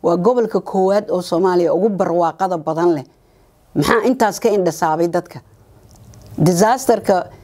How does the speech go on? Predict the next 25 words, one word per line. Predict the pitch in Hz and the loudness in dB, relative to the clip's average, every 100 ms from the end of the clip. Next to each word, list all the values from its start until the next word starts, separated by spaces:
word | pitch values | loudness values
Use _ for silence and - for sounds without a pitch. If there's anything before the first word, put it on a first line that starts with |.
| - - | -20 -6
Soomaaliya | - 196 226 254 220 196 | 0 2 2 0 0 0
ka | 240 | 0
dhaco | 220 196 208 190 | 0 2 0 0
dhan | 170 147 - - - | 0 -2 -4 -20 -8
Gadaa | 170 196 220 226 | -2 2 2 2
lagu, | 202 202 196 - | 2 0 -2 -4
lagu, | 170 170 208 - | -2 2 0 0
lagu | 180 185 202 | -2 0 2
mention | 165 151 160 | 0 0 -2
gareeyaa. | 151 147 131 - - | 0 -2 -4 -6 -4
Gadaa | 160 185 214 | 0 2 2
lagu, | 202 196 208 - _ | 2 2 0 -2 _
ee, | 180 | -2
ee, | 170 - 160 165 160 | -2 0 -2 0 -2
ee, | |
shabadeeyaa. | 147 180 147 160 151 151 139 - _ _ _ _ _ _ _ - | 0 -4 -2 0 2 0 -2 -6 _ _ _ _ _ _ _ 0
Barakacayaasha | 160 185 185 - - 202 208 247 254 196 - _ _ | 2 2 0 -2 2 2 2 0 0 -2 -2 _ _
jooga | - 202 196 190 220 226 _ - | 0 2 4 2 0 -2 _ -4
gobolka | 170 214 190 185 160 | -2 0 -2 -2 0
Gado | 170 175 185 - _ _ _ | 2 0 -2 -6 _ _ _
baa | 165 | 0
la | 185 185 | 0 0
dhihi | 220 220 | 0 2
waa | 190 185 | 2 0
Gado | 160 175 196 220 | -2 0 2 2